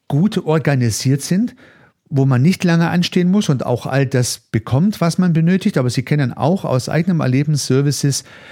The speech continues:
die nicht gut organisiert sind und obwohl man gerne einen Service hätte, bekommt man ihn dann nicht, weil vielleicht, äh, kein Termin verfügbar ist oder halt die Kapazität der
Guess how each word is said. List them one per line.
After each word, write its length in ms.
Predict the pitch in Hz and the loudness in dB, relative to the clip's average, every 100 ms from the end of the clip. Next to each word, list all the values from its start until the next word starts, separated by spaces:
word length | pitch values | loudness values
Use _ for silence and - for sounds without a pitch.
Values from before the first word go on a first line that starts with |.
| - | -4
die 120 | - 123 | 0 2
nicht 220 | 185 - | 0 0
gut 220 | 202 208 | 0 0
organisiert 680 | 170 180 180 170 139 175 165 | 0 0 2 0 2 0 0
sind 220 | 190 175 | 0 0
und 140 | 127 | 0
obwohl 240 | 117 123 170 | 0 2 2
man 200 | 147 120 | 2 2
gerne 280 | 127 147 | 0 0
einen 240 | - 123 117 | 0 -2 -2
Service 420 | - 117 107 - | 0 0 -2 -6
hätte, 440 | - 135 156 196 220 - - - - | -4 -2 2 0 0 -8 -20 -20 -6
bekommt 360 | 120 - 170 | -4 0 -2
man 140 | 170 151 | -2 -2
ihn 160 | 151 | 0
dann 140 | 147 139 | 0 0
nicht, 300 | 143 135 110 | -2 -4 -4
weil 320 | 101 120 127 - - _ | -2 0 -2 -6 -20 _
vielleicht, 560 | - - 127 139 - - | -8 -2 0 0 -6 -8
äh, 200 | 120 117 | -2 -2
kein 280 | - 117 120 | -2 -2 -2
Termin 360 | - 110 147 | -4 -2 0
verfügbar 480 | 151 123 147 - 120 | -2 -2 -4 -2 -2
ist 220 | 127 120 | -2 -4
oder 300 | - 135 147 | -2 0 0
halt 280 | 120 120 123 - - - | 2 0 -2 -6 -20 -4
die 100 | 120 | -4
Kapazität 800 | - 127 113 - 104 123 147 - _ - - - | -2 -2 -2 -4 -4 0 -2 -4 _ -20 -20 -4
der 360 | 113 107 98 | -2 0 -4